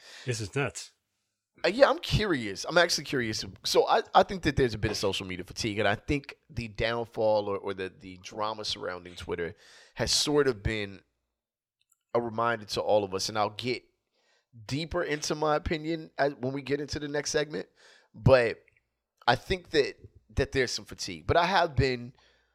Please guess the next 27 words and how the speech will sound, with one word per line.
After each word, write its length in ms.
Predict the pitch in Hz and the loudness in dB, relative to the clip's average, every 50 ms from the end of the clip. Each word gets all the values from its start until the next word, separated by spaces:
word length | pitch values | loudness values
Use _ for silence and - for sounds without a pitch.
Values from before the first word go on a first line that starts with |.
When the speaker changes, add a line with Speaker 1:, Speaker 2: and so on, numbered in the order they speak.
| _ _ _ _ _ _ | _ _ _ _ _ _
Speaker 2:
just 360 | 110 - - 175 180 170 - | -4 0 2 2 2 2 2
like, 240 | 190 175 160 131 - 165 | 4 4 4 4 2 -4
"You 60 | 220 | -6
know 140 | 233 233 220 | 0 2 2
what? 120 | 226 220 | 4 6
I 80 | - 202 | 6 4
wanna 220 | 185 175 180 170 | 4 4 0 -2
see 180 | 156 - - 131 | -2 -4 -4 -4
what 120 | 120 123 | -4 -6
this 160 | - 110 110 - | -6 -6 -6 -4
Threads 300 | - 104 101 92 - - | 0 0 0 0 -2 -6
thing 180 | - 92 85 80 | -8 -8 -8 -8
is 120 | 80 78 | -10 -10
about." 380 | 85 82 123 117 104 85 - - | -2 2 4 4 4 2 0 -2
And 80 | 117 127 | -4 -4
it 160 | 131 131 113 | -4 0 4
does 240 | - 165 170 160 151 | 6 6 6 6 4
remind 500 | 151 143 120 107 104 104 107 107 104 101 | 0 -4 -4 -2 -2 -2 -2 -2 -4 -6
me 140 | 101 98 95 | -8 -12 -10
a 80 | - | -10
lot 400 | 92 92 90 85 85 85 85 - - _ - | -8 -4 -2 0 0 0 -2 -4 -8 _ -6
of 260 | 92 90 95 98 98 | -6 -6 -6 -6 -10
when 160 | 104 107 107 - | -10 -10 -10 -4
Twitter 240 | - 175 185 131 | -2 0 0 0
was 220 | 107 95 90 90 95 | 0 -2 -4 -8 -8
new. 240 | 90 85 76 78 - _ - - - - - | -10 -10 -10 -12 -14 _ -20 -20 -20 -16 -10
Speaker 1:
Hmm. 140 | - 135 113 | -6 -6 -6